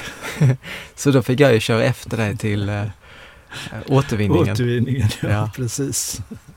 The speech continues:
Speaker 1: Och nu så sitter vi här och jag ska få höra på din livshistoria då.
Speaker 2: Mm. Och det passade ju ganska bra eftersom, eh, jag drog en del av min livshistoria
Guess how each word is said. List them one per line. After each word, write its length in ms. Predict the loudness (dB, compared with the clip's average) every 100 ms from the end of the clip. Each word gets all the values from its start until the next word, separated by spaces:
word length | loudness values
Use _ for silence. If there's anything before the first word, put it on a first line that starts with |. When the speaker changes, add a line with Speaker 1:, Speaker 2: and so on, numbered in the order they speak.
| -20 -20 _ -20 _
Speaker 1:
Och 180 | -4 2
nu 280 | 2 2 0
så 180 | -4 -4
sitter 320 | -4 -4 -2
vi 60 | 0
här 380 | 0 -2 -4
och 100 | -2
jag 120 | -2 -2
ska 160 | -4
få 100 | -2
höra 420 | 0 2 0 -2
på 160 | -6 -6
din 320 | -6 -6 -8 -12 -20 _ -20 -14
livshistoria 960 | -4 -4 -4 -6 -8 -8 -10 -8 -8
då. 160 | -8 -10 -12 -20 -20 -20 _
Speaker 2:
Mm. 340 | 0 2 2 0 -6 -20 -20 -20 _ -10
Och 140 | -4
det 140 | -2 -2 -6 _ -16
passade 420 | -10 -4 -2 0
ju 80 | 0
ganska 420 | -2 -4 -4 -4
bra 680 | -6 -6 -2 0 0 -4 -12 -20 -20 -20 -10
eftersom, 680 | -8 -8 -10 -4 0 0 -2 -10 -20 -20 -20 -20 -14
eh, 100 | -6 -2 -2 -2 -2
jag 340 | 0 -2 -4 -8 -20 -20 -20 -20 -20 -20 -20 -20 -20 -20 -20 -20 -20 -14
drog 360 | 0 0 0 -4
en 180 | -2 2
del 240 | 2 4
av 100 | 4
min 180 | 6 6
livshistoria 1000 | 4 2 0 -2 4 4 4 2 0 -2